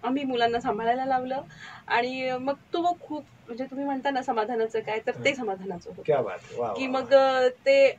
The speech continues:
Speaker 1: अ, म्हातारे आई वडील आम्हाला phone पण करायचे, आम्ही सांगितलं होतं, आम्ही number दिले होते, माझा
Speaker 2: हां.
Speaker 1: पण नंबर दिलेला होता,
Speaker 2: बरं, बरं, बरं.
Speaker 1: की कधीही अडचण आली आणि तुम्हाला काही झालं तरी तुम्ही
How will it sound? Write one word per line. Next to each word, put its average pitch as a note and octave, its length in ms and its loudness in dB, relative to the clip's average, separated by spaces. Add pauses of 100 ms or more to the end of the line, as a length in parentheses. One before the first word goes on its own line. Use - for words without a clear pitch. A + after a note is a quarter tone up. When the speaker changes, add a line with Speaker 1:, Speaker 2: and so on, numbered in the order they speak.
Speaker 1:
अ, B3 100 2
म्हातारे B3 440 -2
आई B3 140 2
वडील A#3+ 520 -2
आम्हाला A#3+ 280 0
phone B3 220 -8
पण A#3+ 140 -8
करायचे, A3+ 340 -2
आम्ही C4+ 180 -2
सांगितलं D4 320 -8
होतं, B3+ 120 -4
आम्ही A3+ 140 -2
number A3+ 240 -2
दिले C#4 220 -8
होते, A3 260 -4
माझा A3+ 200 -2
Speaker 2:
हां. - 100 0
Speaker 1:
पण G4 60 4
नंबर C4 240 2
दिलेला G3 300 -4
होता, F#3 140 -4
Speaker 2:
बरं, F#3 200 4 (100)
बरं, C3+ 100 -2 (140)
बरं. B2 80 -8
Speaker 1:
की C4+ 120 -10
कधीही F4 240 0
अडचण C#4 360 0
आली B3 280 -4 (100)
आणि A#3+ 180 -4
तुम्हाला B3 360 -6
काही C4+ 260 -4
झालं A3 340 -4
तरी A3 140 -8
तुम्ही A3+ 260 -14